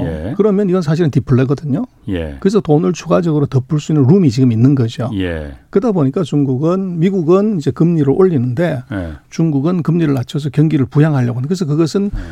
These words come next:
Speaker 2: 경기 주기상의 위치에서 미국은 꼭지에서 요만큼 있고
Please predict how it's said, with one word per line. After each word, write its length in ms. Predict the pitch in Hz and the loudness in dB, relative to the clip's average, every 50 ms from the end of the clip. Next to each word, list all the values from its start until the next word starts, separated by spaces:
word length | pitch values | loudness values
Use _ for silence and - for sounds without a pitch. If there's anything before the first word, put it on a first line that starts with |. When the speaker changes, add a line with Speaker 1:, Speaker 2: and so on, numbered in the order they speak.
| - - - | -16 -10 0
Speaker 2:
경기 300 | - 180 226 214 226 196 | 2 2 4 4 0 0
주기상의 500 | - 147 143 165 160 - 170 160 147 123 | 0 -2 -2 -2 -2 -4 -2 0 0 0
위치에서 800 | 135 147 - - - 160 143 123 104 - - 170 180 185 202 208 _ _ _ _ _ | 0 -2 -8 -6 -4 -2 -2 -2 -2 -2 -4 -2 -2 -4 -6 -10 _ _ _ _ _
미국은 480 | 156 180 190 196 170 160 196 202 202 | -2 -2 0 0 -2 -2 -2 -2 -2
꼭지에서 540 | 202 - 233 202 _ - 185 147 - 170 147 | -6 -8 -10 -8 _ -4 -4 -2 0 0 0
요만큼 400 | 117 104 143 180 170 - 147 127 | 0 0 -2 -2 -2 -2 -2 -2
있고 400 | 117 _ _ 165 160 147 123 - | -2 _ _ -2 -2 -2 -4 -8